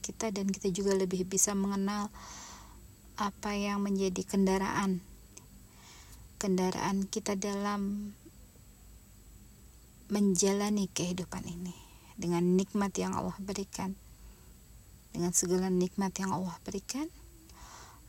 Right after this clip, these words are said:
berupa perkataan, ya, kemudahan untuk melakukan, dan juga bagaimana ini menjadikan keindahan bagi kita. Dengan semakin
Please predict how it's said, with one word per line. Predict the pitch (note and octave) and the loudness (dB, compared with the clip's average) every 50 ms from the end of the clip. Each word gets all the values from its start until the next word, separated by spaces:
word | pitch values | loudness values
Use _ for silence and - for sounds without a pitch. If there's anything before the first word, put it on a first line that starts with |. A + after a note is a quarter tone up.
| - G#3 | -10 -8
berupa | F#3+ G3 G3 F#3+ - - F#3 F3+ | -6 -4 -4 -6 -6 -6 -8 -8
perkataan, | - F#3+ - - F3 E3+ - - - - F#3+ F#3 F#3 F#3+ - - - - - - - - - - - - - - - - - - - - - - - - - - | -8 -8 -8 -8 -8 -8 -8 -8 -8 -6 -6 -8 -8 -12 -18 -20 -20 -20 -20 -20 -20 -20 -20 -20 -20 -20 -20 -20 -20 -20 -20 -20 -20 -20 -20 -20 -20 -20 -14 -12
ya, | G3+ G3 F#3+ F#3 - - - - | -10 -10 -10 -12 -16 -14 -8 -2
kemudahan | - F#3 F3+ E3+ E3 E3+ D#3+ F3 F#3 - - | 0 2 2 2 2 0 0 -2 0 0 0
untuk | F3+ - F#3 - F3+ | -2 -2 -2 -2 0
melakukan, | F3 E3+ E3 - F3+ - - - - G3 G3+ G3 G3 G3 - - - - - - - - - - - - - - - - - - - - - - | 0 0 -2 -4 -10 -14 -10 -8 -6 -6 -4 -6 -6 -8 -12 -16 -20 -20 -20 -20 -20 -20 -20 -20 -20 -20 -20 -20 -20 -20 -20 -16 -14 -14 -12 -10
dan | - - G3 F#3+ F#3+ F#3+ F#3 | -6 -4 -2 0 0 -2 -2
juga | - G3+ G3 - G3 F#3+ | -2 -4 -4 -4 -4 -4
bagaimana | F#3 - G3 F#3 F#3+ F#3+ F#3 F#3+ F#3 F#3+ G3+ | -2 -2 -4 -2 -2 0 0 0 0 -2 -4
ini | - F3+ F#3 F#3+ F#3+ G3 F#3+ F#3+ G3 F#3+ | -2 -2 -2 -2 -2 -4 -4 -6 -6 -4
menjadikan | F#3+ F#3 F#3 F#3+ F#3 F#3 G3+ - - - G3 F#3+ F#3 G3 F#3+ F#3+ - - - - - - - - - - - - - - - - - - | -4 -2 -2 -2 -4 -4 -6 -8 -6 -4 -4 -2 -2 -4 -6 -8 -10 -18 -20 -20 -20 -20 -20 -20 -20 -20 -20 -20 -20 -20 -20 -20 -14 -8
keindahan | - - F#3 G3+ G3 F#3 F3+ F#3+ G3+ G3 F#3 F#3 | -4 0 2 2 2 2 0 0 0 0 0 0
bagi | F#3 F3+ - F#3 F3+ | 0 -2 -4 -6 -6
kita. | - - F#3+ - - - G3 G3 G3 G3+ G3 - - - - - - - - - - - - | -6 -6 -6 -6 -6 -4 -4 -4 -4 -6 -10 -12 -16 -20 -20 -20 -20 -20 -20 -20 -18 -12 -4
Dengan | - G3 F#3 F#3 F#3 F#3 F#3 F#3 F#3 | 0 2 2 4 4 2 2 2 2
semakin | F3+ - - G3 G3+ A3 A3 - - A#3 A3 G3+ | 2 2 2 2 2 0 0 2 4 4 4 4